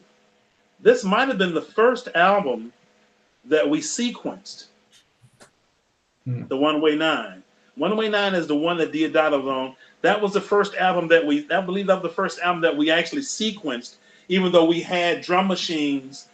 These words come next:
Speaker 1: and things of that nature on some of the earlier stuff.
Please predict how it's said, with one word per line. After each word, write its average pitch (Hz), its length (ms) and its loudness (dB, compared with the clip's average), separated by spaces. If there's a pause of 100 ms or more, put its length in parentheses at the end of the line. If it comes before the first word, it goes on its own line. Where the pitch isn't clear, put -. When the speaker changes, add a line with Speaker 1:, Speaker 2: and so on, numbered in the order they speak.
(400)
Speaker 1:
and 139 140 -6
things 165 200 0
of 147 120 0
that 170 140 4
nature 147 220 0
on 135 80 -4
some 165 180 -2
of 151 60 -2
the 131 100 0
earlier 151 420 4
stuff. 175 400 -2